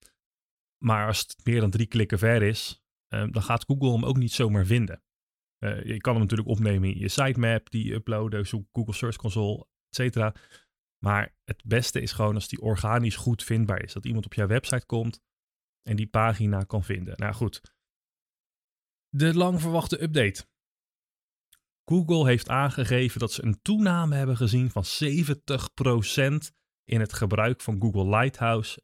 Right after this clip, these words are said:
en PageSpeed Insights. Nou, deze gebru-, deze producten die gebruik je om de snelheid van je website te bekijken door de ogen van Google.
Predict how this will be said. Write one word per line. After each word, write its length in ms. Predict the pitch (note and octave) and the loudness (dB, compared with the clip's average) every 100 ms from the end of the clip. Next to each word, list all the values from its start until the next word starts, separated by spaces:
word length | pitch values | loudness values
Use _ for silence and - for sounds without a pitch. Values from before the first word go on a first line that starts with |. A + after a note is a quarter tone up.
| _ | _
en 260 | G#2 G2+ | -2 -2
PageSpeed 480 | - A2 - - A2 | 0 -2 -2 -4 -4
Insights. 520 | - F#2+ - G2+ - | -4 -8 -8 -12 -16
Nou, 120 | G2 - _ _ _ | -20 -20 _ _ _
deze 320 | B2+ C#3 - | 2 2 2
gebru-, 340 | - G#2+ A2 - | 0 -2 -2 -2
deze 220 | C#3 D3 | 0 0
producten 440 | - A2 C3 - B2 | 0 2 2 2 -2
die 100 | A#2 | -2
gebruik 340 | G2+ A2 B2+ | 0 0 0
je 240 | - A2+ - _ _ _ - | -2 -4 -6 _ _ _ 0
om 460 | C3 B2 B2 - _ - | 2 4 2 -2 _ -8
de 100 | G#2+ | -4
snelheid 440 | - C#3 C#3+ - | 0 0 0 0
van 140 | A2+ | 0
je 80 | G#2+ | 2
website 340 | A2+ C3+ B2 G2+ | 0 0 -2 -4
te 100 | - | -6
bekijken 460 | - A#2+ C3+ C3+ | -4 -2 -2 0
door 100 | A2 | 0
de 120 | G2+ | 0
ogen 520 | G#2+ A2 A2+ A#2+ A#2 - | 0 0 0 -4 -6 -6
van 300 | G#2+ A2 G2+ | -4 -2 2
Google. 360 | C#3 G#2 - | 2 2 -8